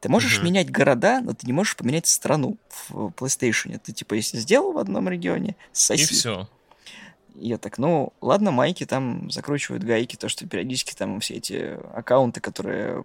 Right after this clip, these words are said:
Speaker 1: пополняют свой Xbox Game Pass в Аргентине, сбоят". Вот, и не у всех есть V P N Аргентины, чтобы это всё платить, но если немножечко гуглишь, можно и купить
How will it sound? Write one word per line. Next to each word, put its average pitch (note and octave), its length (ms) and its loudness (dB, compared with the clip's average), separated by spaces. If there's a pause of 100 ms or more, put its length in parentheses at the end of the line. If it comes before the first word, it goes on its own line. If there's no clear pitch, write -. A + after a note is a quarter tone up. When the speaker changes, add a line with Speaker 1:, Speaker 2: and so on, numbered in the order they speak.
Speaker 1:
пополняют A#2 520 2
свой - 460 -4 (120)
Xbox B2 600 -2 (320)
Game A#2+ 280 0
Pass A#2 280 4
в B2 40 0
Аргентине, A2 1000 -2 (340)
сбоят". A#2+ 540 0 (240)
Вот, A2 300 -6
и G#2 200 -6
не A2+ 100 -2
у - 20 -2
всех A2+ 280 -4
есть - 220 -6
V G#2+ 80 -6
P G2+ 160 0
N G2+ 100 2
Аргентины, G2 680 -4 (100)
чтобы - 280 -8
это - 100 -12
всё - 160 -6
платить, G2 380 -8
но E2+ 180 -6
если D2+ 500 -12 (200)
немножечко A2 680 -2
гуглишь, A#2+ 540 -2
можно A2 280 -2
и G2 240 -8
купить - 500 -10